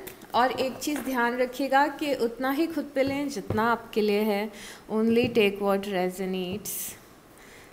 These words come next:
So, let's go, let's see what we have। ओके, Nine of Swords and Five of Wands। ओके, आप थोड़ा सा overthink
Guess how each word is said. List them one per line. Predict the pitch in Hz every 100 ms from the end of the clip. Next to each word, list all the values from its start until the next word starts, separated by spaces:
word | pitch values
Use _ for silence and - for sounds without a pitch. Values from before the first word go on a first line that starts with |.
| - - -
So, | 202 202 226
let's | 262 220 180 - - 214
go, | 180 175
let's | 180 277 - - - - -
see | 262 247 190 - - 185 220
what | 214 226
we | 226
have। | - 196 107 92 - - - - - - - - - - - - - - - - - - -
ओके, | 226 269 285 262 254
Nine | 202 196 285
of | -
Swords | 285 254 269 320 - - - - -
and | 214 226 330 381
Five | 285 254
of | 254 -
Wands। | 208 185 196 -
ओके, | 240 247 240
आप | - 220 226 285
थोड़ा | 302
सा | 370 466 494 -
overthink | 226 214 226 262 277 320 302 311